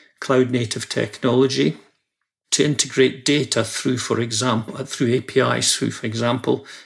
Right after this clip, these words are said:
S three compatibility, the end user behavior doesn't change because we're talking about abstracting data away from the application layer rather than it being embedded in the,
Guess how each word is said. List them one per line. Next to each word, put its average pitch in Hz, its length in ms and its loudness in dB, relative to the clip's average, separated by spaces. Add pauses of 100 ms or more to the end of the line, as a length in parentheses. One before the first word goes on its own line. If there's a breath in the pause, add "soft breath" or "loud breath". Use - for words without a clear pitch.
(120)
S 135 240 2
three 127 160 0
compatibility, 131 1120 -2 (520 soft breath)
the - 180 -4
end 147 300 2
user 135 420 2
behavior 151 800 0 (440)
doesn't 110 340 -2
change - 580 -2 (460 loud breath)
because 123 400 -2
we're 120 100 0
talking 127 500 -2
about 120 240 -4
abstracting 117 800 -2
data 127 460 0
away 123 360 2
from - 260 -2
the 120 100 -4
application 123 840 0
layer - 240 -4 (640 soft breath)
rather 127 380 4
than 120 200 0
it 127 140 -4
being 127 240 0
embedded 117 560 2
in 110 160 2
the, 110 140 0